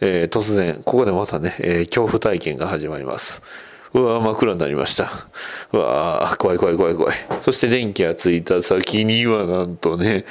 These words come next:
えー、バットマンがいるわけです。ね。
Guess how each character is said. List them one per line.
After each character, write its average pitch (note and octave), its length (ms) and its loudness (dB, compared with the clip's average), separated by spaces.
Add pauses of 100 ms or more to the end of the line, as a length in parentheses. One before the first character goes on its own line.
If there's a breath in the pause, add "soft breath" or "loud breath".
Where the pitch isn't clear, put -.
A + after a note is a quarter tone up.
(500 loud breath)
え E2 560 4
ー、 D#2 60 -10
バ F#2 140 2
ッ - 60 0
ト - 180 -2
マ D#2+ 140 -2
ン - 60 -16
が - 80 -12
い - 60 -10
る D#2+ 100 -6
わ D#2+ 80 -4
け D#2+ 60 -4
で - 60 -4
す。 - 480 -2 (240)
ね。 F2 160 -2